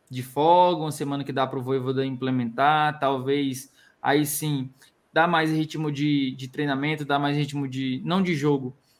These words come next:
pro Edinho, pro Ângelo, ver se ainda vai chegar alguma contratação, porque os caras podem, os caras podem render ainda mais.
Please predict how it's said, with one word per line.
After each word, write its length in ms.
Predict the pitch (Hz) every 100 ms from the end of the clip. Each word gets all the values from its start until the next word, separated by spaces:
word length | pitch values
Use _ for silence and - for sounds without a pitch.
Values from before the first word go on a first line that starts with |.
| - _
pro 300 | 240 240 226
Edinho, 580 | 170 143 185 202 190 180
pro 240 | - 196 165
Ângelo, 580 | 175 185 170 165 160
ver 200 | 143 196
se 180 | 202 202
ainda 320 | 175 170 170
vai 160 | 151 156
chegar 220 | 165 156
alguma 260 | 151 147 147
contratação, 1000 | 143 - 139 139 131 - 165 170 165 160 _ _ _ _ _ _ -
porque 840 | 160 156 - 165 170 175 185 190 190
os 160 | 190
caras 300 | - 185 202
podem, 840 | - 196 196 208 226 240 254 226 -
os 100 | -
caras 300 | 208 202 208
podem 260 | 214 214
render 320 | 214 240 226 226
ainda 260 | 233 233
mais. 560 | 302 262 151 117 -